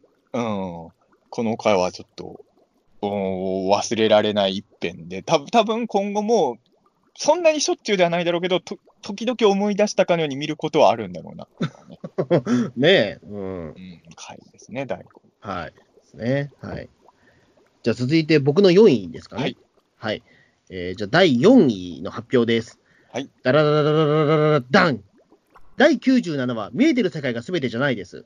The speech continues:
Speaker 1: おー、なるほど。
Speaker 2: 全てじゃないですって言うとなんかね、
Speaker 1: はい。
Speaker 2: 変な感じになったけど、
Speaker 1: <laughs> まあ、そうですね。
Speaker 2: 見えてる世界が全てじゃない、最終回です。はい。
Speaker 1: うん。なるほど。
Speaker 2: いや、これは、はい。
Speaker 1: 最終回選びましたか。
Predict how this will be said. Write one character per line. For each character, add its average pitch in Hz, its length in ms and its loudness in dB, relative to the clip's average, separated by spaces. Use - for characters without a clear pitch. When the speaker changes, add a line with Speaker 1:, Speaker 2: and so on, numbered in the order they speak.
Speaker 1:
お 233 760 0
ー、 - 20 -6
な 190 240 6
る 196 80 2
ほ 294 100 -4
ど。 - 0 -
Speaker 2:
全 381 80 6
て 311 80 4
じ 185 80 0
ゃ 151 40 -4
な 190 120 6
い 247 60 6
で 175 80 -2
す - 100 -16
っ - 40 -20
て - 120 -14
言 120 80 -4
う 120 40 -8
と 117 100 -8
な 120 100 -4
ん 117 60 -8
か 98 180 -12
ね、 90 140 -18
Speaker 1:
は 139 60 -10
い。 123 40 -12
Speaker 2:
変 214 140 2
な 147 140 0
感 131 140 -6
じ 123 100 -8
に 120 40 -4
な 120 60 -4
っ - 20 -10
た 190 100 -2
け 196 60 -8
ど、 185 100 4
Speaker 1:
<laughs> - 20 -8
ま 160 80 2
あ、 175 40 -2
そ - 0 -
う - 0 -
で - 20 -8
す - 100 -10
ね。 302 40 -2
Speaker 2:
見 - 20 2
え 262 40 0
て 262 40 -4
る 240 60 0
世 226 120 -2
界 226 100 -2
が 226 60 -2
全 190 180 -4
て 139 80 -10
じ 110 60 -12
ゃ - 20 -20
な 107 80 -10
い、 101 60 -12
最 175 160 -4
終 202 140 -4
回 80 140 -10
で - 80 -20
す。 - 260 -20
は 92 80 -16
い。 - 160 -20
Speaker 1:
う 123 60 -10
ん。 98 340 -10
な 185 140 2
る 254 140 6
ほ 240 80 4
ど。 202 140 4
Speaker 2:
い 339 40 0
や、 349 80 -2
こ 349 60 -12
れ 339 140 -14
は、 285 120 -12
は 165 220 -4
い。 101 180 -10
Speaker 1:
最 - 240 -12
終 208 140 -2
回 135 140 6
選 143 120 2
び 160 80 -4
ま 151 100 -2
し - 40 -12
た 131 100 -6
か。 - 200 -8